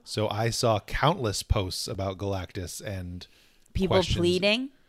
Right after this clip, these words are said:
Speaker 2: people saying, "Please back Galactus so I can get it."
Speaker 1: Uh, I don't know about pleading. It was more <laughs> like there was everybody saying, "Do you think it's gonna get? Do you think it's gonna get there? Where do you think it's gonna land?"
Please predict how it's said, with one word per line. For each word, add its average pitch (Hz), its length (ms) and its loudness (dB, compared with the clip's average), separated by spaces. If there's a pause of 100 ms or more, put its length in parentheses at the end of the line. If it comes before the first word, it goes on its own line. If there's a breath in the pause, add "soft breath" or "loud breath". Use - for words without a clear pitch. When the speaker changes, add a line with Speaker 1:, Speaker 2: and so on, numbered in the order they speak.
(160)
Speaker 2:
people 190 280 2
saying, 175 260 -2
"Please 165 320 -4
back 147 260 2
Galactus 151 400 0
so 147 160 0
I 143 120 2
can 151 180 -10
get 147 180 0
it." - 160 -4 (140)
Speaker 1:
Uh, - 60 -6
I 190 360 0
don't 196 140 0
know 160 60 2
about 107 320 2
pleading. 110 500 2
It 101 60 -2
was 101 120 0
more 117 280 2
<laughs> - 40 -6
like 113 240 2 (380 loud breath)
there 131 160 2
was 120 200 0
everybody 147 360 4
saying, 127 320 2
"Do 123 80 -2
you 170 80 4
think 170 220 2
it's 175 80 -4
gonna 180 240 4
get? 185 520 6
Do 143 80 0
you 151 80 4
think 180 160 2
it's 180 80 2
gonna 180 200 2
get 180 100 2
there? 196 260 4
Where 180 160 6
do 190 40 4
you 190 80 4
think 185 120 2
it's 175 100 -2
gonna 175 200 2
land?" 139 420 4